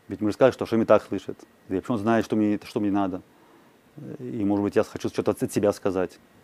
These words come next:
Все правильно. Это все, безусловно, правильно. Масахет Брахот, Дав Тедзайн Амуд Бет, там начинается,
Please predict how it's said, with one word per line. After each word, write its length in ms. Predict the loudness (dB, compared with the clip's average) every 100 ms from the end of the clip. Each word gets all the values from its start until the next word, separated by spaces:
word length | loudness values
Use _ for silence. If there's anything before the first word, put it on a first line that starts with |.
| -20 -20 -20 -20 -20 -18
Все 140 | -4 2
правильно. 460 | 6 6 4 -4 -12 _ _ _ _ _ -14
Это 100 | -2
все, 80 |
безусловно, 340 | 0 2 0 2
правильно. 340 | 2 0 0
Масахет 340 | -4 -2 -2 0
Брахот, 420 | 0 2 0 2
Дав 180 | -2 0
Тедзайн 320 | 2 4 4
Амуд 160 | 2
Бет, 220 | 2 0 0 -10 -20 -20 _
там 260 | 0 2 0
начинается, 680 | -2 -4 -2 -2 -2 -2